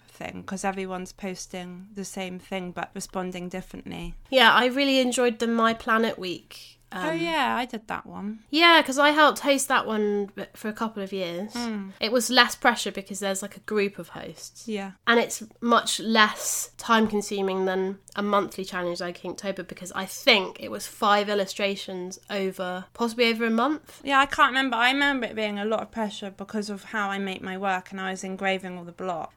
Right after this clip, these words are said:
Speaker 1: So,
Speaker 2: Mm.
Speaker 1: for me, that was quite, even that was quite a lot.
Speaker 2: Yeah, it does really depend on, yeah, how you're making your work, because for, for me, I can make illustrations quite quickly, so it's
Speaker 1: Mm.
Speaker 2: less,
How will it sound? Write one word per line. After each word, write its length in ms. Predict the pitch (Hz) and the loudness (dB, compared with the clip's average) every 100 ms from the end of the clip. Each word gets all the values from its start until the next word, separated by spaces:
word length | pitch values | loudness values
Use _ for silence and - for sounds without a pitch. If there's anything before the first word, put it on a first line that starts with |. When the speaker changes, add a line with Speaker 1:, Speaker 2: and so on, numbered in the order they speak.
| - | -2
Speaker 1:
So, 100 | 208 | 2
Speaker 2:
Mm. 220 | 202 202 | 2 0
Speaker 1:
for 100 | 214 | -4
me, 240 | 220 220 190 | 0 0 0
that 180 | 175 - | -4 -6
was 160 | 185 | -10
quite, 400 | - 190 175 - - | -10 -6 -6 -6 -8
even 380 | 214 208 190 202 | -6 -6 -4 -2
that 240 | 190 - | -4 -4
was 320 | 196 180 - _ | -12 -12 -16 _
quite 240 | - 190 - | -6 -4 -4
a 40 | |
lot. 320 | 185 180 208 - _ - | -6 -6 -8 -12 _ -4
Speaker 2:
Yeah, 380 | 233 202 185 185 - | 4 6 6 2 0
it 200 | 294 285 | 0 4
does 180 | 302 277 | 4 4
really 220 | 269 240 | 2 2
depend 440 | 220 220 214 202 | -2 -2 0 0
on, 220 | 185 180 185 | 0 0 2
yeah, 160 | 185 | 2
how 200 | 180 208 | 2 2
you're 180 | 196 185 | 4 4
making 240 | 185 185 | 2 -2
your 100 | 180 | -4
work, 300 | 185 190 - - | 0 0 -2 -10
because 380 | 190 190 - - - - - | -10 -8 -10 -12 -18 -18 -20
for, 240 | - 214 - | -4 -2 -2
for 200 | - 208 | -4 -2
me, 500 | 214 226 185 175 - - - | 4 4 4 0 -4 -10 2
I 140 | 208 | 2
can 240 | 214 202 196 | 2 0 0
make 180 | 190 | 0
illustrations 500 | 196 175 190 180 180 | -2 -6 -6 -8 -10
quite 280 | - 190 - | -6 -6 -6
quickly, 480 | - - - 160 160 | -8 -10 -8 -10 -10
so 160 | - 175 | -10 -8
it's 380 | 170 147 - 233 | -6 -8 -6 -2
Speaker 1:
Mm. 80 | |
Speaker 2:
less, 600 | 208 190 - - - - | 2 0 -2 -6 -6 -8